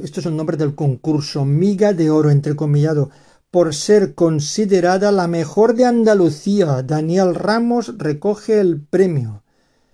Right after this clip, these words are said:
Se lleva, gana, se lleva la Miga de Oro, que es el nombre del concurso,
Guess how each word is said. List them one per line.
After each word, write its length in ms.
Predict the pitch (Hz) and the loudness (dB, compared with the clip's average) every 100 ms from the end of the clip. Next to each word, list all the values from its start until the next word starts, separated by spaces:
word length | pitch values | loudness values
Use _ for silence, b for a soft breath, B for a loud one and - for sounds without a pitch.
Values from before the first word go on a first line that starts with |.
| _ _ _ | _ _ _
Se 360 | - - 175 165 | -14 -4 -2 2
lleva, 480 | 196 170 123 143 - | 0 0 -4 -4 -10
gana, 760 | 127 175 175 165 127 107 104 _ - | -6 -4 -2 -2 -2 -4 -14 _ -14
se 300 | - 175 160 | -8 -4 0
lleva 340 | 180 165 143 | 0 0 -2
la 140 | 139 | -2
Miga 280 | 143 160 165 | -4 -2 -2
de 160 | 160 190 | 0 0
Oro, 280 | 208 208 214 | 2 0 -2
que 120 | 151 | -8
es 120 | 151 | -6
el 300 | 143 143 139 143 160 180 170 196 165 147 | -4 -2 -2 -4 -8 -12 -16 -14 -6 -2
nombre 240 | 147 147 | 0 0
del 140 | 147 | 0
concurso, 580 | 156 156 214 214 214 254 | -2 -2 -2 0 -2 -4